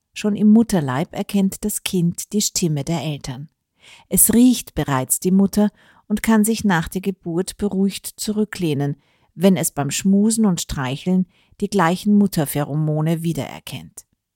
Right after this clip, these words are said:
Solche Bande bringt keine andere Gemeinschaft hervor. Die Familie sei unnötig, überflüssig, nicht mehr zeitgemäß, schreiben tendenzielle Medien. Sie zeigen alternative Möglichkeiten des Zusammenlebens,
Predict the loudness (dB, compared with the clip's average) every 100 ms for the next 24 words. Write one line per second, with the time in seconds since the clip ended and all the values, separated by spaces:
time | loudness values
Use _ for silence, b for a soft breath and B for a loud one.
0 | _ _ 0 2 2 -2 -4 -4 -2 -2
1 | -2 _ _ _ _ 2 2 2 -2 -2
2 | 0 0 0 -2 -2 -4 -6 -4 -2 -2
3 | -4 -8 -10 -12 -10 -12 -14 -20 _ _
4 | _ _ _ b b b b b 2 6
5 | 8 8 6 4 6 2 2 4 6 6
6 | 2 -4 -6 -6 -10 _ -4 0 0 -2
7 | -4 -2 -2 -4 -8 _ _ -2 0 0
8 | 0 0 -2 -4 -8 -10 -10 -10 -14 -14
9 | _ _ _ -4 0 0 0 -4 -2 0
10 | 0 -2 -2 -2 0 0 -2 -8 -14 -16
11 | -20 _ _ _ _ -2 -2 0 -2 -2
12 | -2 -2 -2 0 0 0 0 -2 0 0
13 | 0 0 -4 -6 -2 -2 -2 -4 -4 -4
14 | -2 0 0 0 0 0 0 -2